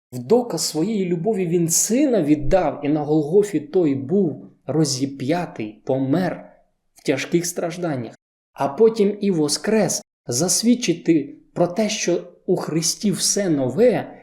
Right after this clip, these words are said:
Господь Духом його воскресив? Чи велика справа,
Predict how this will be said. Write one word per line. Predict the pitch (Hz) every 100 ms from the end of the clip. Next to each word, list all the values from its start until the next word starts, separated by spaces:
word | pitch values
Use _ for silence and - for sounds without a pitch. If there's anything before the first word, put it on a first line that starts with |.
| _
Господь | - 156 - 190 160 127 131
Духом | 254 277 277 151
його | 147 170 165
воскресив? | 151 - 170 160 151 123 - _ _ _ _ _ _ _
Чи | - 185
велика | 170 156 240 233 185
справа, | - - - 175 185 139 113